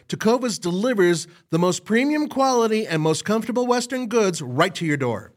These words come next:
Visit tecovas dot com, that's T E C O V A S dot com, and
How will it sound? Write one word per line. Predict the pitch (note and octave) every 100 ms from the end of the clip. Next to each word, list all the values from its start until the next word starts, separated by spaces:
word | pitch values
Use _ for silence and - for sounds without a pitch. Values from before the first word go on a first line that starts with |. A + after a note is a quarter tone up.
| _
Visit | E3 F3 G#3
tecovas | E3+ - A3+ A#3+ C4+ A#3 G#3 -
dot | A2+ E3 F#3 -
com, | F#3 F3 B2+ A2+
that's | - D3 C#3+ - -
T | - B3 C4+ A#3 A#3+
E | A#3+
C | - G#3+ C#3+ B2+ -
O | F3 G#3
V | A3 F#3 F#3 F#3 D#3
A | E3 F3
S | D3+ D3 -
dot | - C3 D#3+
com, | - F3+ B2+ A#2+ A#2+ _ _ _ _ -
and | G#3 D#3+ D3 C#3+